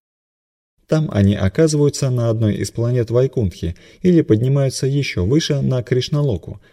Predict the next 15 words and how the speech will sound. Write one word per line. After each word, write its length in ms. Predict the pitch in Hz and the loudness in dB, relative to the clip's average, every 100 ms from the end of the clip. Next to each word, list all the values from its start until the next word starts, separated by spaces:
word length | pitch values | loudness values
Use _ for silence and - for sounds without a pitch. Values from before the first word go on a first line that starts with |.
| _ | _
Галоку 440 | 107 110 104 95 | 0 2 2 2
Вриндавану. 680 | 92 110 113 82 76 90 101 _ _ _ _ _ _ _ _ _ _ _ _ _ _ | 0 0 -2 -4 -6 -12 -16 _ _ _ _ _ _ _ _ _ _ _ _ _ _
Преданного 580 | 147 180 160 113 90 87 | 2 4 4 2 0 0
никогда 440 | 139 151 156 120 | -2 2 2 2
не 140 | 98 92 | 2 2
привлекают 580 | 95 101 135 180 151 101 | 2 0 0 2 2 2
бесконечные 680 | 101 - 92 92 - 90 | -2 0 0 0 -2 -4
путешествия 800 | 87 110 139 - 170 - 151 139 | -4 -4 -4 -2 -2 -2 -2 0
с 40 | 110 | 0
земных 420 | 107 101 98 - | 2 2 2 0
планет 400 | 98 92 90 85 | -2 0 0 -2
на 160 | 117 | 0
райские 440 | 156 147 - 139 139 | 2 0 0 -2 -2
и 140 | 147 | 0
обратно. 560 | 143 117 107 - 92 | 0 0 -4 -6 -12